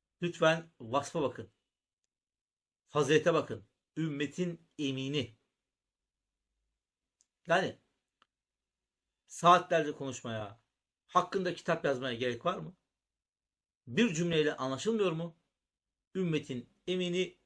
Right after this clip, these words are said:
Ebu Ubeyde İbn Cerrah'tır. Dört bin dört yüz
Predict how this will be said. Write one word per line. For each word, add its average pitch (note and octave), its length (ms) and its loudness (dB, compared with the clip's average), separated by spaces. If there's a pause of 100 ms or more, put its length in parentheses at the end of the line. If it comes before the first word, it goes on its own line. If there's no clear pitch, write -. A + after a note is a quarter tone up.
(120)
Ebu D#3 380 0
Ubeyde E3 360 -2
İbn D3+ 220 -8
Cerrah'tır. D3+ 640 2 (2250)
Dört - 320 0
bin C3+ 380 -10
dört F#3 300 -2
yüz B2+ 240 -12